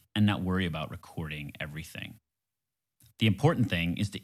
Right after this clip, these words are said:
increase your learning cycle. And even if you're not a product manager, this is true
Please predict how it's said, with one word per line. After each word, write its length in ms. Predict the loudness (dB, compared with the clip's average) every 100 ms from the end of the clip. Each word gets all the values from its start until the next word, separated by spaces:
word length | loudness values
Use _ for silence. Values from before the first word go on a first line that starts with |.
| 4
increase 600 | 6 6 4 6 6 4
your 140 | 4
learning 400 | 4 6 6 6
cycle. 340 | 2 -4 -8 0
And 100 | 4
even 140 | 6
if 100 | 6
you're 80 | 6
not 180 | 6 6
a 20 |
product 300 | 4 4 4
manager, 300 | -2 -2 -8
this 120 | -8
is 80 | -10
true 480 | -4 2 4 4